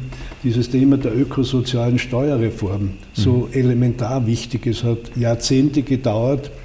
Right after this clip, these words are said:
Speaker 1: und ich bin wirklich sehr dankbar, dass es ziemlich genau vor einem Jahr gelungen ist, im Oktober zweitausendeinundzwanzig, äh, den politischen Beschluss für eine ökosoziale Steuerreform in Österreich zu fassen.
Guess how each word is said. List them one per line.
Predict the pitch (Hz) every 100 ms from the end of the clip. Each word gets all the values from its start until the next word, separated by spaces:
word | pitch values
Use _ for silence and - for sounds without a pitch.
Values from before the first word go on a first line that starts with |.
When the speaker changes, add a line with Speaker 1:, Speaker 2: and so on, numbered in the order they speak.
| -
Speaker 1:
und | 123
ich | 131 127
bin | 127
wirklich | 123 139 160 -
sehr | 139
dankbar, | 127 110 123 - 135 123 - - - - - - - - -
dass | 151 127
es | 123 -
ziemlich | 143 131 -
genau | 120 107 120 - - -
vor | - 120
einem | 117 117 110
Jahr | 98 110
gelungen | 120 123 104 123 139 139
ist, | 127 127
im | 110 107 - - - -
Oktober | 110 - 117 123 131
zweitausendeinundzwanzig, | 127 110 117 - 110 101 127 127 127 123 127 139 - - - - -
äh, | 120
den | 110 123 113
politischen | 131 123 147 143 123 127
Beschluss | 123 - 139 156 - - - - - - -
für | - 123
eine | 127
ökosoziale | 117 123 - 123 127 - 117 123 117
Steuerreform | - 110 120 120 - 113 113
in | 107
Österreich | 113 - 117 110 -
zu | -
fassen. | 113 92 95 - 151 143